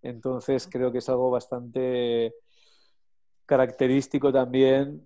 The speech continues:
pues, de personas que además de haber desarrollado la parte cognitiva e intelectual, pues han hecho otro tipo de trabajo personal más, más, eh,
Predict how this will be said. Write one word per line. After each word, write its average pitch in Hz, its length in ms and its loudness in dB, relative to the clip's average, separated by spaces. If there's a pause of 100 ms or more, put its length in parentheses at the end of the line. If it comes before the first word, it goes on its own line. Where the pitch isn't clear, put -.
(100)
pues, 117 180 -8
de 117 100 -6
personas 117 480 -8
que - 120 -4
además 113 420 -4
de 117 260 0
haber 113 260 0
desarrollado 113 600 -2
la 117 100 0
parte 117 420 -6
cognitiva 117 520 -6
e 123 40 0
intelectual, 120 720 -4
pues 123 200 -12
han 107 240 -14
hecho 110 280 -12
otro 107 240 -10
tipo 107 280 -10
de 110 220 -6
trabajo 110 380 -6
personal 107 520 -10
más, 110 500 -16 (260)
más, 107 460 -18
eh, 110 340 -14